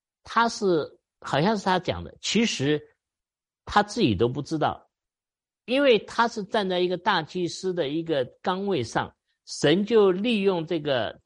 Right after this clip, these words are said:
他的这个岗位预言耶稣要替这个国死，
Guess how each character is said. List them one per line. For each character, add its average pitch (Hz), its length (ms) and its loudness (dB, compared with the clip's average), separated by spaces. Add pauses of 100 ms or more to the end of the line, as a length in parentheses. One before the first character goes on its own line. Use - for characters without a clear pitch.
(120)
他 180 140 -2
的 156 120 -2
这 135 140 -6
个 135 120 -6
岗 165 280 0
位 131 260 0 (240)
预 240 260 2
言 110 420 0 (560)
耶 156 180 4
稣 151 160 -4
要 135 160 0
替 123 240 -8
这 120 140 -8
个 107 120 -2
国 87 240 -8
死， - 380 -12